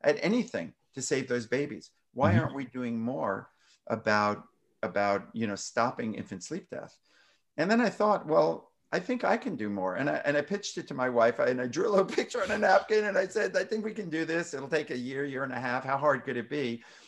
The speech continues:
Speaker 1: And that was eleven years ago. So, um, it's been a very arduous journey. I mean, we haven't taken a vacation in, in about a decade. I mean, except
Speaker 2: Hmm.
Speaker 1: for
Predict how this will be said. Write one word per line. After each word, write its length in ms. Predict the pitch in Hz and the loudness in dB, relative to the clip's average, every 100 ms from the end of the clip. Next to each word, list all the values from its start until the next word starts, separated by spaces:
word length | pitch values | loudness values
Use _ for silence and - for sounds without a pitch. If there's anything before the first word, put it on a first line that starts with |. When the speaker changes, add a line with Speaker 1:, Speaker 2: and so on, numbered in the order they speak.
| - | -4
Speaker 1:
And 160 | 147 160 | 0 4
that 180 | 147 | 2
was 220 | 120 123 - | 2 -4 -4
eleven 380 | 120 123 113 113 | -4 -2 -4 -6
years 240 | 117 135 123 | -6 -6 -8
ago. 280 | 104 95 95 _ - - _ | -8 -8 -10 _ -20 -20 _
So, 520 | - 135 131 127 123 - | -2 0 2 -2 -4 -2
um, 340 | 123 120 120 117 | 0 0 -2 -4
it's 180 | 139 139 | -6 -6
been 200 | - 127 | -6 -4
a 40 | |
very 480 | 117 110 135 147 143 120 | -6 -2 2 4 2 0
arduous 460 | 117 107 110 104 - | -4 -4 -10 -14 -14
journey. 420 | 104 104 101 90 | -14 -12 -12 -10
I 60 | 120 | -8
mean, 160 | 123 | -6
we 100 | 139 | -4
haven't 300 | 139 123 117 | -4 -6 -8
taken 220 | 120 117 110 | -10 -10 -10
a 20 | |
vacation 600 | 101 - 104 98 - 95 | -10 -10 -12 -12 -12 -14
in, 220 | 95 95 - | -12 -16 -16
in 240 | 113 107 107 | -14 -14 -12
about 320 | 117 123 131 | -8 -6 -6
a 20 | 127 | -8
decade. 480 | 110 117 90 82 85 | -8 -10 -12 -14 -12
I 60 | 110 | -10
mean, 300 | 110 107 104 | -8 -10 -12
except 260 | - - 113 | -14 -8 -2
Speaker 2:
Hmm. 120 | |
Speaker 1:
for 60 | 135 | 0